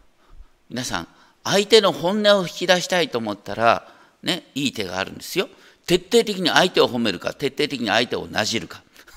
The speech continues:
<laughs> 大抵本音が出てくるんですよ。まさにイエス様、あ、あの、イエス様に対してですね、この時パリサイ人は徹底的におだてて本音を引き出そうとしたって。で、なんて聞いたかっていうと、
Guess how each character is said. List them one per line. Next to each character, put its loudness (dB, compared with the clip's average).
<laughs> -18
大 -2
抵 0
本 -2
音 -2
が -2
出 -8
て -18
く -20
る -20
ん -20
で -20
す -20
よ。 -20
ま 0
さ 2
に 0
イ -2
エ 2
ス -4
様、 -2
あ、 -2
あ -6
の、 -14
イ -2
エ 0
ス -8
様 -2
に -8
対 -6
し -16
て -10
で -12
す -16
ね、 -2
こ -8
の -2
時 -10
パ -2
リ -6
サ -2
イ -2
人 -14
は -2
徹 -4
底 -20
的 -14
に -6
お -2
だ 0
て -8
て 0
本 -6
音 -4
を -6
引 -10
き -12
出 -4
そ -8
う -10
と -20
し -20
た -18
っ -
て。 -20
で、 6
な 4
ん -4
て -6
聞 -8
い -8
た -2
か 0
っ -4
て -12
い -12
う -12
と、 -2